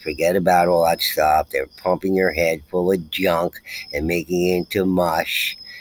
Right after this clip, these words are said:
And now you can't think about things properly 'cause it's, everything is backwards and opposite. Okay, like Bizarro World.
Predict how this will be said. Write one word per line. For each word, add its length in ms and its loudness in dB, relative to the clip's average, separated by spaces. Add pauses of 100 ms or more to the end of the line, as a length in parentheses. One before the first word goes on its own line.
(160)
And 140 0
now 140 2
you 120 0
can't 340 0
think 260 0
about 360 -2
things 300 -4
properly 540 -4
'cause 360 -2
it's, 160 -10
everything 460 -4
is 260 -8
backwards 640 -2
and 240 -4
opposite. 600 -4 (500)
Okay, 380 -2
like 240 -6
Bizarro 760 0
World. 460 -4